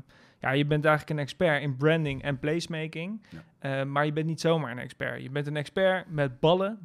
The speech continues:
Speaker 1: daadkracht en een hele aanstekelijke energie.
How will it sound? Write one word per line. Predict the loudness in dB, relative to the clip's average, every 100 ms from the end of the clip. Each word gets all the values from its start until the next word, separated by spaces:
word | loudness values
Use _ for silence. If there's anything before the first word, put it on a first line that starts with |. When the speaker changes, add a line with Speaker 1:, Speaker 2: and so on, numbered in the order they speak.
| -6
Speaker 1:
daadkracht | -2 0 -2 -2 -2 -2 -8 -20 _ _ _ _
en | -4
een | -2
hele | 0 2 0 -2
aanstekelijke | -6 -6 -4 -4 -4 -8 -10 -12 -12 -4
energie. | -2 -2 -6 -8 -10